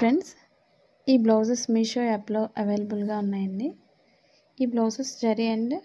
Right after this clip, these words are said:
హ్యాండ్ వర్క్తో చేసినవండి. మా fabric వచ్చి Malwari silk అండి. మీకు నచ్చిన color select చేసుకోవచ్చు. మీకు వేరే ఆన్‌లైన్ షాప్ కంటే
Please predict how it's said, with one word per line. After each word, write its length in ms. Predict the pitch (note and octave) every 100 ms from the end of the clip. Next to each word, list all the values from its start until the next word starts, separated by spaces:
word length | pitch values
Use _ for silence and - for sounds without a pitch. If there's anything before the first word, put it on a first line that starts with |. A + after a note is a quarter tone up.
| -
హ్యాండ్ 240 | A#3 G#3+ G#3+
వర్క్తో 340 | G#3+ - - _ _ _ _ _ _ _ _ _ _ _ _ _ _ _ _ - C4+ B3+
చేసినవండి. 500 | A3+ A#3 A3 G#3 C#4 B3+
మా 80 | A#3 A#3 -
fabric 420 | A3+ G#3 A#3+ A#3+ A3+
వచ్చి 220 | - F4 G#4 C#4
Malwari 380 | A3+ G#3+ A3 A3
silk 240 | G#3+ G3+ G3+
అండి. 200 | G3 A#3+ F#4+ - _ _ _ _ -
మీకు 160 | B3 A#3
నచ్చిన 240 | A3 - A#3+ A3+
color 220 | A3 A#3+ -
select 280 | G#3+ G#3+ -
చేసుకోవచ్చు. 540 | G#3 G3+ G3+ G3 - F#4 - _ _ _ _ _ -
మీకు 180 | B3 A#3
వేరే 200 | A#3 A3+ B3 A3+
ఆన్‌లైన్ 280 | A3 A#3 A3+
షాప్ 220 | A#3 G#3+ -
కంటే 220 | A3 A3